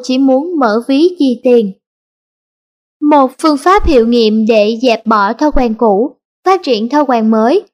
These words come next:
là thay đổi môi trường sống quen thuộc. Bạn cần sắp xếp lại môi trường sao cho các tác nhân kích thích thói quen cũ không còn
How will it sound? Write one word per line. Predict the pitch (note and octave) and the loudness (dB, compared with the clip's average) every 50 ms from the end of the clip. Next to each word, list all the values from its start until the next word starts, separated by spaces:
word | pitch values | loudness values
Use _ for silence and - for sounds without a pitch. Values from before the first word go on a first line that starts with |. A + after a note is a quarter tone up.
| _ _ _ | _ _ _
là | D4 C#4+ C#4+ C4+ C4 B3 | -2 0 2 2 2 0
thay | - D4 C#4+ | -2 -2 -2
đổi | A#3 B3 A3 A3 C4 | 0 0 0 2 2
môi | C#4+ C#4 B3+ A#3+ | 2 0 0 0
trường | B3+ B3+ G#3+ G3+ | 0 -2 -2 -2
sống | - - A3+ A3 C4+ D#4 D4+ | -2 -2 -2 -2 -2 -2 -2
quen | C#4+ B3 A3+ A3 A3 | -2 -2 -2 -2 -2
thuộc. | A#3+ A#3+ A3+ G3+ - _ _ _ _ _ _ _ _ _ _ _ - A#3 | 0 0 0 0 -2 _ _ _ _ _ _ _ _ _ _ _ -4 0
Bạn | C#4 C4 A#3+ A3+ A#3 | 0 0 0 0 -2
cần | A#3 C#4 B3 A#3+ | -4 -2 -4 -2
sắp | - E4+ F4+ F4+ | -2 -2 -4 -2
xếp | - F#4+ G4 F#4+ E4 | -2 -2 -2 0 0
lại | C#4+ A#3+ G#3+ G#3 | -2 -2 -2 0
môi | G#3+ A#3 A#3+ A#3 | 0 0 0 0
trường | A3+ - B3+ A#3+ A3+ G#3+ G3+ - _ _ _ | 0 0 0 2 2 0 -2 -6 _ _ _
sao | - - - D#4+ D4 | -8 -4 0 0 0
cho | C#4+ D4 D4 C#4 C4+ C4+ | 0 0 0 0 0 -2
các | C4+ - F#4+ F#4 | -2 -4 -4 -2
tác | F#4+ F#4+ F#4 | -2 -2 -2
nhân | E4+ D4+ C4+ B3 A#3+ | -2 -2 -2 -2 -2
kích | C#4+ F#4 F#4 - | -2 -4 -2 0
thích | G4 G4+ G4+ - | 0 -2 0 0
thói | E4+ F4 E4 | -2 -2 0
quen | C#4+ C#4 B3 A3+ A3 | 0 0 -2 -2 -2
cũ | - A3 G3 F#3 G3 C#4+ - - | 0 0 2 2 0 -2 -4 -6
không | - D4+ C4+ A#3+ A3 | -4 -2 -2 0 0
còn | B3 A#3+ G#3 F#3+ | 0 -2 -2 -2